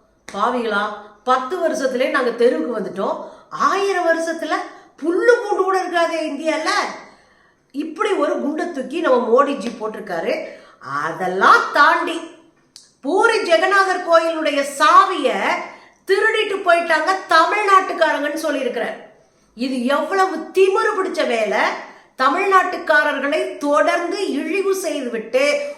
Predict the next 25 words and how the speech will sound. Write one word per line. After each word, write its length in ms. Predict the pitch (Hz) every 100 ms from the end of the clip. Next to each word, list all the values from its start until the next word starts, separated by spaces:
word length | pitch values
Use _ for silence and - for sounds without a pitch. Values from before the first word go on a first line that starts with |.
| -
ஓட்டு 460 | 208 349 - - 415
பொறுக்க 500 | 403 320 - 415 349
ஒன்பது 540 | 262 - - 415 359
தடவை 360 | 330 330 370 302
வர்ற 40 |
மோடியை 560 | 269 247 226 269 277 302
சும்மா 260 | 302 277 254
விடலாமா? 720 | - 156 156 190 165 - - _ _ _ _ -
அதுதான் 460 | 294 311 285 359
என்னுடைய 460 | 262 214 180 190 -
கேள்வி. 380 | 180 - - - _ _ _ -
அஹ், 420 | 330 339 330 320 330
அஞ்சாவது 360 | 339 370 349
கட்ட 200 | 320 320
தேர்தல் 420 | 320 294 294 302
நடந்துச்சு. 720 | 269 240 240 208 214 233 - - - _ _ 185
ஜெயிச்சிட 360 | 320 339 381 359
போறாங்களேன்ற 840 | 349 330 320 311 311 359 349 -
பதட்டத்துல 640 | 262 285 349 349 330 349 277
என்னென்ன 640 | 247 294 349 330 311 311
பண்ணுமோ 380 | 269 311 339 -
அம்பட்டையும் 720 | - - 370 359 403 403 392
பண்ணுச்சு 280 | 330 - 330
இந்த 120 | 285
கும்பலு. 520 | - 247 240 180 -